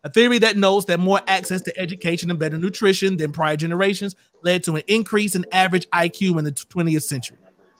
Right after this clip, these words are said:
Now, new research is indicating that the Flynn effect may be in a reverse trend.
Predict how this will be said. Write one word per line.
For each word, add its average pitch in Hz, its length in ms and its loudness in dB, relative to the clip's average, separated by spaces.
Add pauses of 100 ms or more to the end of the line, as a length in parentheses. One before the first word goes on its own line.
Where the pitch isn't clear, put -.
(200)
Now, 220 440 4 (420)
new 277 200 6
research 185 440 0
is 156 120 -8
indicating 180 520 0
that 160 120 -8
the 170 100 -8
Flynn 302 340 0
effect 196 420 4
may 214 240 4
be 220 260 2
in 202 200 -2
a 190 120 2
reverse 180 600 2
trend. 196 540 0